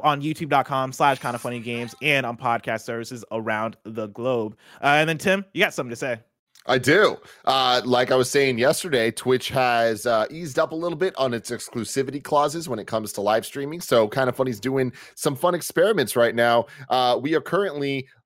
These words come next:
Speaker 2: simultaneously live on Twitch
Speaker 1: Whoa.
Speaker 2: and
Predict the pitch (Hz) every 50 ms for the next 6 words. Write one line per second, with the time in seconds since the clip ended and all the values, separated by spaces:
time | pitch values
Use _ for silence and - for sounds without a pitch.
0 | _ _ _ - - 165 170 165 160 - 180 185 175 160 - 165 156 165 170 170
1 | 170 160 - 147 156 180 185 180 185 185 214 220 214 247 277 294 247 202 165 156
2 | 147 139 135 131 131 123 123 202 233 226 196 180 185 180 151